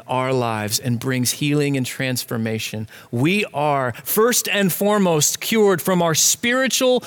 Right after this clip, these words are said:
paralysis by which we cannot escape. And yet by God's grace, we are set free. And then we're gonna see more of God's kingdom breaking in, in the here and now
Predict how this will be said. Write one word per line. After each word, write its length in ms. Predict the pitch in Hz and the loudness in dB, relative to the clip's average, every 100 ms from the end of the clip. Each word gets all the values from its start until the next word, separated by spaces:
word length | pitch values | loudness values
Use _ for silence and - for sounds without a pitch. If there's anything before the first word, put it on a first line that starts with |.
| - | -6
paralysis 920 | - 220 196 190 190 165 - 135 120 - 180 | 0 2 4 4 2 4 2 2 0 -2 -2
by 220 | 156 208 220 | 0 4 4
which 360 | 233 240 - - | 4 2 -2 0
we 220 | 185 269 | 2 2
cannot 640 | - 247 233 233 294 262 180 | 2 2 4 4 2 0 0
escape. 560 | - - 156 131 - - | 0 2 0 -2 -4 -6
And 180 | 151 143 | 0 2
yet 280 | 147 139 135 | 0 -2 -4
by 160 | 123 | -4
God's 340 | 120 131 127 - | -4 -4 -4 -6
grace, 460 | 123 117 107 - - | -4 -2 -2 -4 -4
we 200 | 120 127 | -2 0
are 60 | 104 | 0
set 300 | - - 104 | 0 -2 -4
free. 360 | - - 101 98 _ _ _ _ _ _ _ _ _ - | -8 -8 -10 -12 _ _ _ _ _ _ _ _ _ -4
And 120 | 123 | 0
then 140 | 135 143 | 0 0
we're 100 | 139 | 0
gonna 200 | 135 120 | 0 0
see 180 | - | 0
more 300 | 117 117 120 | -2 -2 -2
of 100 | 107 | -4
God's 240 | 117 113 110 | -4 -4 -6
kingdom 460 | - 113 101 95 - | -4 -4 -4 -8 -8
breaking 720 | 110 113 120 - 123 120 120 - | -4 -2 -4 -4 -2 -2 -4 -4
in, 420 | 117 95 90 92 - - | -4 -4 -8 -14 -18 -8
in 140 | 117 | -4
the 80 | 104 | -4
here 340 | - - 123 120 | -4 -4 -2 0
and 140 | 113 | -2
now 340 | 107 95 87 | -2 -6 -8